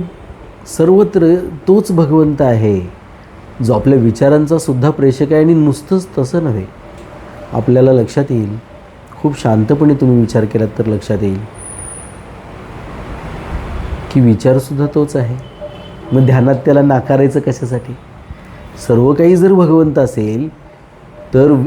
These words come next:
अश्लील आणि बिभत्स विचारसुद्धा भगवंतच आहे. भगवंत असल्यामुळेच तो निर्माण झालेला आहे, लक्षात घ्यायला पाहिजे. त्याचा कारक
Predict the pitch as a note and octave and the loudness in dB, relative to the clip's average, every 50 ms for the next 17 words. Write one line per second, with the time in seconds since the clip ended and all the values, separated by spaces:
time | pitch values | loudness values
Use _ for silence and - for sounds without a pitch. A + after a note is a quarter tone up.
0 | - - - A#2 - - C#3+ D3+ E3 E3 D#3 D3 C#3+ C#3 B2+ A#2 A#2 A#2 A2+ C#3+ | -4 -4 -6 -6 -4 -2 0 2 4 4 4 4 4 4 2 2 0 0 2 2
1 | D#3 D3 - - D3 A#2+ A2+ A2+ G#2+ - D3+ D#3 D3+ D3+ - C#3+ C3 B2+ D3+ D#3+ | 0 0 0 -2 0 0 0 0 0 2 2 2 2 2 0 -2 0 2 2 2
2 | D3+ D3+ C#3 C3 D3 D3 C#3+ C#3+ D3 C#3 C#3+ D3 C#3+ C3 B2+ B2 A#2 B2+ C3 B2+ | 2 2 2 4 4 2 2 2 0 -2 -2 -2 0 0 0 2 2 2 2 2
3 | C3 B2+ C#3+ C3 A#2+ A#2 - - C3+ D3 D3+ D3+ C#3+ C#3+ D#3 E3+ E3+ E3+ - E3+ | 0 -2 -4 -4 -4 -4 -2 2 2 4 4 4 4 4 4 4 2 2 0 0
4 | D#3+ D#3+ D#3 D3 D3 D3 D3 D3 C3 B2+ A#2+ A2+ A2+ A2+ A2+ A2 G#2 G2+ F#2+ - | 2 2 2 2 2 0 0 0 0 0 0 0 0 -2 -2 -2 -2 -4 -6 -6
5 | A#2 G#2 F#2 F2 G2 G2 F#2+ F#2+ F#2+ G2 F#2+ F2 - - - - - - - - | -6 -6 -4 -4 -6 -4 -6 -6 -8 -8 -10 -12 -12 -14 -18 -18 -18 -16 -14 -14
6 | - - - - - - - - - - - - - - - - - - - - | -16 -16 -16 -18 -16 -16 -16 -16 -16 -18 -18 -16 -16 -16 -16 -14 -14 -14 -14 -14
7 | - - - - - - - - - C3 A#2+ E3+ E3+ - D3 C3 C3 D3+ G3+ G#3 | -14 -12 -12 -10 -8 -8 -6 -4 -2 0 2 2 2 2 2 2 4 4 4 2